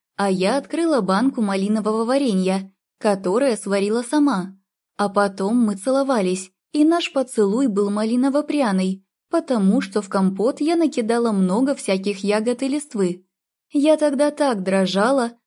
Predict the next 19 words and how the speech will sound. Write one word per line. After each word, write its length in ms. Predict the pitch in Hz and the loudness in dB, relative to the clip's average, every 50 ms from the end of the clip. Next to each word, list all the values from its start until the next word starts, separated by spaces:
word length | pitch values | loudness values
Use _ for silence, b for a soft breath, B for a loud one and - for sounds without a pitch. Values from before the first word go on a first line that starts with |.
| _ _ - | _ _ -2
так 260 | 349 339 - 302 226 | -2 0 0 0 0
боялась, 720 | 202 214 202 190 190 190 220 262 277 233 196 190 - - _ _ _ _ _ | 2 2 2 2 2 2 2 2 2 0 0 -2 -6 -12 _ _ _ _ _
но 140 | - 339 349 | -2 0 0
его 240 | 349 339 320 277 302 | 2 2 2 0 0
любовь 420 | 302 269 269 233 233 277 277 - | 0 2 2 0 0 -2 -2 -2
согревала 600 | - 254 214 202 208 202 175 180 185 214 269 302 285 | -2 -4 -2 0 0 0 0 0 0 2 2 2 0
и 80 | 240 | 0
защищала 640 | 208 185 208 214 - 208 - - 262 254 254 254 262 | 0 -2 -4 -4 -6 -8 -6 -4 -4 -4 -2 -4 -4
от 100 | 262 262 | -6 -8
всех 320 | - - - 269 254 262 | -10 -6 -4 -4 -2 0
невзгод. 540 | 277 277 285 285 254 220 196 190 180 185 - - _ _ _ _ _ _ _ _ _ | 2 2 2 0 -2 0 0 0 0 -2 -6 -12 _ _ _ _ _ _ _ _ _
И 140 | - 311 302 | -4 -4 -2
когда 400 | 302 311 311 294 311 285 277 240 | 0 2 2 2 2 2 2 2
вернулась 520 | 185 202 208 220 220 220 214 202 196 180 | 2 0 2 2 2 2 2 0 0 0
бабушка, 600 | 185 160 185 208 269 254 294 302 - - - 311 | -2 0 0 0 0 0 -2 -4 -4 -2 -2 0
мы 140 | 311 359 381 | 0 0 -2
только 340 | 359 339 330 311 311 - 320 | -2 -2 -2 -2 -2 -2 -4
успели 400 | 311 302 294 - - 302 294 302 | -4 -4 -4 -4 -4 -2 0 2
одеться, 680 | 302 311 302 254 240 202 190 190 - 190 190 190 190 | 2 2 2 2 2 0 0 -2 -4 -4 -4 -4 -6